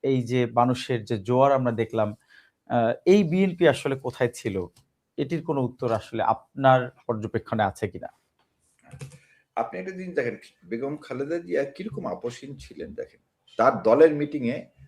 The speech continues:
Speaker 2: যখন ছেলেপেলে স্লোগান দিচ্ছিল, "খালেদা জিয়া ভয় নাই, রাজপথ ছাড়ি নাই।"
Speaker 1: জি, জি,
Speaker 2: মিছিল
Speaker 1: এই, এই ভিডিওটি খুবই, খুবই ভাইরাল
Speaker 2: ঠিক
Speaker 1: হয়েছে।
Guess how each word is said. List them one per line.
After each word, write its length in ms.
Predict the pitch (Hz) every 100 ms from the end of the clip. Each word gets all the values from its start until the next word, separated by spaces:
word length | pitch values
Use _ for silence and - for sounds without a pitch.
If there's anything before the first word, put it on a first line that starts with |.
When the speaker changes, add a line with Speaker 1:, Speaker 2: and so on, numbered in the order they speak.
| _
Speaker 2:
যখন 120 | 110 113
ছেলেপেলে 520 | 117 117 117 123 123 - -
স্লোগান 380 | - 123 127 120
দিচ্ছিল, 400 | 98 98 - - - _ _ _ _ _ -
"খালেদা 300 | 117 123 120
জিয়া 240 | 117 117
ভয় 300 | 92 110 113
নাই, 300 | 117 131 - -
রাজপথ 600 | 98 98 - - 98 -
ছাড়ি 220 | - 87
নাই।" 180 | 82 - - -
Speaker 1:
জি, 180 | 123 127
জি, 100 | 110
Speaker 2:
মিছিল 260 | 110 -
Speaker 1:
এই, 220 | 147 147 147
এই 60 |
ভিডিওটি 500 | 143 127 135 143 147
খুবই, 440 | 131 135 131 127 127
খুবই 120 | 123
ভাইরাল 260 | 113 120 113
Speaker 2:
ঠিক 100 | 135
Speaker 1:
হয়েছে। 260 | 87 87